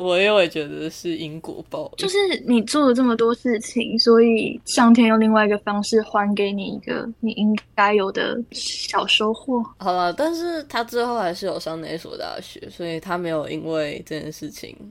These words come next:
Speaker 2: 他也，他让你很痛苦啊，你也知道他一群就是对你来说还算好的朋友，那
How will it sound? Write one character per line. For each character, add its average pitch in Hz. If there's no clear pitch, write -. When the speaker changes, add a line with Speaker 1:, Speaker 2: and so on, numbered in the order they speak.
Speaker 2:
他 370
也， 302
他 285
让 320
你 226
很 196
痛 233
苦 196
啊， 185
你 226
也 226
知 208
道 214
他 208
一 214
群 170
就 202
是 185
对 175
你 170
来 -
说 185
还 180
算 190
好 -
的 233
朋 -
友， -
那 214